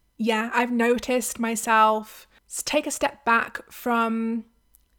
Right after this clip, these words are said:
being someone who's following their intuition to just, you know, trying to be a bit more sensible. And so this year has been about noticing that and finding my way back to my intuition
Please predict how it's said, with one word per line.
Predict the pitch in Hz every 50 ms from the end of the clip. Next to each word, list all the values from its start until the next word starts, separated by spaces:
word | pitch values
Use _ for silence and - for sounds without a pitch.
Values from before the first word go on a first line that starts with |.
| _ _ -
being | 254 247 233 233 226 233
someone | 226 - 240 214 214 214 220 214 208
who's | 190 214 214 -
following | - - 220 214 214 214 208 208
their | 214 208 208
intuition | 208 208 - - 208 208 202 - - 220 226 240 302 320 - _ - - - - _ _ -
to | - 240 233 214
just, | - 220 208 - - - - - - - - _ _
you | - 226 214
know, | 202 208 - 254 220 214 _ _ _ _ _ _ _ _ _ _ _ - -
trying | - - 233 220 214 214 214
to | 214 -
be | - 226
a | 208 208
bit | 226 -
more | 233 208 208 196
sensible. | - - - 202 208 214 - - - - 262 - 262 220 - _ _ _ _ _ _ _ -
And | - 226 226 214
so | - 240 226 220
this | 214 240 240 233 - - -
year | 220 208 202 208 214 254 311 339 - _ -
has | - 233 214
been | - 226 220
about | 220 226 214 214
noticing | 208 208 214 214 214 - - - 262 254 262 247
that | 240 254 262 277 277 - - _ - _ _ _ _ _ _ _ _ _ _ - -
and | 233 240
finding | - 240 233 233 226 247 247 247
my | 247 240 233
way | 233 233 226 220
back | 214 - - 214 - - - - -
to | - - 226 208 208 226 240 262 277 269 254 _ _ _ _ _ _ _ _ -
my | 226 220 220 220 214
intuition | 214 208 - - - 247 247 202 - - - - 247 254 226